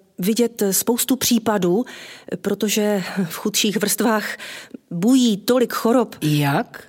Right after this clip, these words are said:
Speaker 2: Bují?
Speaker 1: Ano, šíří se.
Speaker 2: No tak.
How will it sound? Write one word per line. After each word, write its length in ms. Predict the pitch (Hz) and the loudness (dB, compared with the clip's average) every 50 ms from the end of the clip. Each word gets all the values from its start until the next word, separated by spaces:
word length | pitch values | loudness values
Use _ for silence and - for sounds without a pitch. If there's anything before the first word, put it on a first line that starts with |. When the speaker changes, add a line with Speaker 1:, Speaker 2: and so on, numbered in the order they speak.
| _ _ - | _ _ -10
Speaker 2:
Bují? 840 | 127 135 135 156 160 151 151 147 143 143 143 139 135 143 180 247 - - _ _ _ _ - | -6 -2 0 0 2 2 2 2 2 2 2 2 2 0 -2 -4 -6 -12 _ _ _ _ 0
Speaker 1:
Ano, 340 | 269 294 285 233 202 196 - - - - - _ _ _ _ _ - - 262 247 - | 2 4 4 4 2 -2 -4 -8 -14 -20 -20 _ _ _ _ _ -20 -20 -14 -4 -2
šíří 480 | - - - 285 294 330 330 320 277 | 0 2 4 4 4 4 6 4 4
se. 200 | - - - 139 | 4 2 0 -2
Speaker 2:
No 80 | 143 139 - - - | -4 -4 -6 -6 -6
tak. 460 | 190 190 185 180 170 - - - | -2 0 0 0 -2 -4 -8 -14